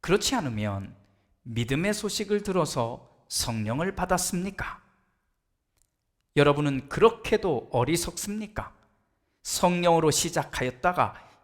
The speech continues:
이제 와서는 육체로 끝마치려고 합니까?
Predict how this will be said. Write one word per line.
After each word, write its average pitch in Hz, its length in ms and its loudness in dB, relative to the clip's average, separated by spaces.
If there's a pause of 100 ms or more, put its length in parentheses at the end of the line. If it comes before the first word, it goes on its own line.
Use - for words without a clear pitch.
(120)
이제 123 360 -2
와서는 147 680 0 (240)
육체로 175 1080 0
끝마치려고 220 920 0
합니까? 196 520 -4